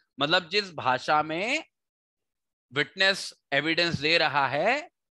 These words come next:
उस भाषा में उसका लिखा जाना मुमकिन ना हो,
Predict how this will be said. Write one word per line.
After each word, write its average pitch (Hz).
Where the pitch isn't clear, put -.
उस 208
भाषा 160
में 196
उसका 190
लिखा 170
जाना 156
मुमकिन 185
ना 226
हो, 185